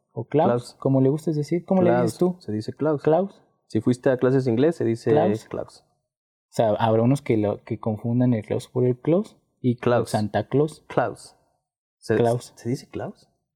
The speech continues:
Speaker 1: ¿Claus o Claus?
Speaker 2: Ya me quedé con la
Speaker 1: Es que
Speaker 2: duda.
Speaker 1: nos digan, ¿no?
Speaker 2: Porque es de Santa Claus, ¿no?
Speaker 1: Santa Claus,
Speaker 2: Como
Speaker 1: pero
Speaker 2: dice Santa Claus.
Speaker 1: pero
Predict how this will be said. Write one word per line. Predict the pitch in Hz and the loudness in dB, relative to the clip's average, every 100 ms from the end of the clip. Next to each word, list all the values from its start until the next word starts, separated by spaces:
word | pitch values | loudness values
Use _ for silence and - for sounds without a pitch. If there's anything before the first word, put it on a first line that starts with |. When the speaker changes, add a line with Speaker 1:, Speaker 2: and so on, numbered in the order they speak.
| _ | _
Speaker 1:
¿Claus | 127 151 196 123 | -2 0 0 -4
o | - | -4
Claus? | 110 117 - | -6 -8 -14
Speaker 2:
Ya | - | -14
me | 113 135 | -12 -10
quedé | 101 98 | -10 -12
con | - | -10
la | 101 | -6
Speaker 1:
Es | |
que | 95 | -2
Speaker 2:
duda. | 151 | 0
Speaker 1:
nos | 151 | 2
digan, | 175 196 190 | 2 4 4
¿no? | 214 - - | 4 2 -6
Speaker 2:
Porque | 104 113 | -2 0
es | |
de | 131 | 0
Santa | 120 104 92 | -2 -6 -8
Claus, | - 131 131 | -4 -4 -2
¿no? | 131 247 _ | -8 -12 _
Speaker 1:
Santa | - 110 101 101 | -2 0 0 -2
Claus, | 123 139 156 | 0 0 0
Speaker 2:
Como | 127 | 2
Speaker 1:
pero | 113 | 2
Speaker 2:
dice | 117 120 | 2 0
Santa | 110 101 92 | -4 -4 -6
Claus. | 104 120 _ _ | -6 -10 _ _
Speaker 1:
pero | 127 117 113 113 110 107 - | 0 2 4 4 4 2 -4